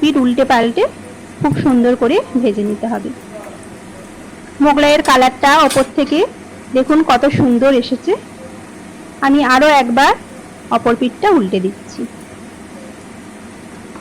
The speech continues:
ঠিক এই রকম কালার হয়ে এলে আপনারা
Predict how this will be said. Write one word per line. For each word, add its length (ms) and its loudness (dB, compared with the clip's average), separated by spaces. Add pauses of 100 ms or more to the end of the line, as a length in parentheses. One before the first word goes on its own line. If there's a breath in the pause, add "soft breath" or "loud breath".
(120)
ঠিক 140 2 (120)
এই 160 2
রকম 260 4 (500)
কালার 320 4
হয়ে 260 4
এলে 140 2 (580)
আপনারা 280 2